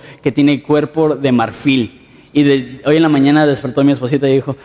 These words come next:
"Hola, mi amor, tienes cuerpo de marfil". Este, le cayó muy bien la prédica. Eh, se perdieron la prédica de matrimonios.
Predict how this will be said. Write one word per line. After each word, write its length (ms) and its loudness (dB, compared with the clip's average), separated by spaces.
"Hola, 220 0
mi 100 0
amor, 220 0
tienes 240 0
cuerpo 280 2
de 80 2
marfil". 480 0
Este, 640 0
le 120 0
cayó 220 2
muy 200 4
bien 180 2
la 140 0
prédica. 480 0
Eh, 200 0
se 120 -2
perdieron 520 2
la 180 0
prédica 420 0
de 600 -2
matrimonios. 800 0